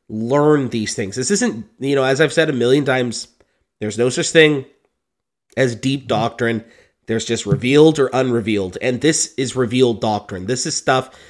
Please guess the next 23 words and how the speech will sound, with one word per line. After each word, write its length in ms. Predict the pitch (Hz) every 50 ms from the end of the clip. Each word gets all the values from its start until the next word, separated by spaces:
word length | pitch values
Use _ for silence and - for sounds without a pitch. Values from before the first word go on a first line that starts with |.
| _ _ _
that 100 | - 117
we 100 | 107 104
have 560 | 101 92 - - 139 139 143 147 147 143 139 -
at 140 | 117 123 120
our 80 | 113
fingertips, 720 | - - - 131 131 117 117 117 113 - - 104 101 - -
and 240 | 107 120 117 110
the, 260 | - - - 117 117 113 - _
we, 220 | - 107 123 123 127 123
we're 160 | 117 131 131 131 -
required 580 | - 131 - - - 131 143 160 160 147 147 143
to 80 | -
learn 300 | 123 113 113 123 120 113
it. 160 | 101 90 - - - - - - - - _ _
And, 480 | - 139 139 135 127 123 123 120 120 117 113 -
uh, 160 | 117 120 113 120
we 100 | 135 127
shouldn't 380 | - - 202 208 202 - -
view 320 | 127 127 117 143 165 170 170
it 80 | -
as 180 | - 139 135 -
a 60 | 123
burden, 600 | 98 - - 143 147 151 139 117 101 101 104 101